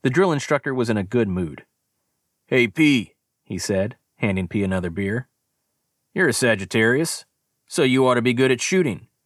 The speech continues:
But why is your aim at rats so awful? You must be doing a lot of other kinds of shooting, am I right?" We laughed until our stomachs cramped up. This was a side of the drill instructor we never knew.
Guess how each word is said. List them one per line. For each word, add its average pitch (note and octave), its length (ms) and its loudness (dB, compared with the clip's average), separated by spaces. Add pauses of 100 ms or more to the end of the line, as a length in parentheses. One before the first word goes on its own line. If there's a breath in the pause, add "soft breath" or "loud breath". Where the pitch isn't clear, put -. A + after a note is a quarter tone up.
(560)
But G#2+ 100 -2
why B2 200 2
is C3+ 140 0
your B2+ 160 2
aim C3 160 2
at A2+ 100 -4
rats C3 320 0
so G2+ 260 -2
awful? F2 460 -4 (600)
You G2+ 120 -4
must A2 240 0
be B2 80 0
doing A#2 260 2
a A#2 60 2
lot A#2 220 4
of G#2+ 80 0
other D3 240 2
kinds A2 360 0
of G2 140 -6
shooting, F#2 400 0 (240)
am A2+ 140 0
I G#2+ 80 2
right?" B2 340 2 (880)
We B2+ 140 -4
laughed A#2 440 0
until A2 220 -2
our G2+ 140 0
stomachs G2+ 480 -4
cramped F2+ 360 -8
up. D#2 280 -8 (880)
This D#3+ 160 -2
was A#2+ 120 0
a G#2 60 0
side G2 300 0
of F2+ 80 -4
the F#2+ 100 -4
drill F2+ 240 -2
instructor G2 420 -2
we A2+ 140 0
never A#2+ 240 0
knew. C#3+ 320 -2